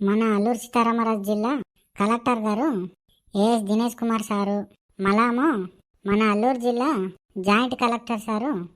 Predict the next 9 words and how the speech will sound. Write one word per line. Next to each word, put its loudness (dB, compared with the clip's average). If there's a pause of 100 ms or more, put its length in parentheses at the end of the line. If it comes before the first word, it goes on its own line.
(380)
డాక్టర్ 2
అభిషేక్ -4
గౌడ 2 (100)
గారు 2 (100)
ఎంజే 0 (680)
భలే 2
మా 2
అందరికి -2
ప్రోత్సాహం -2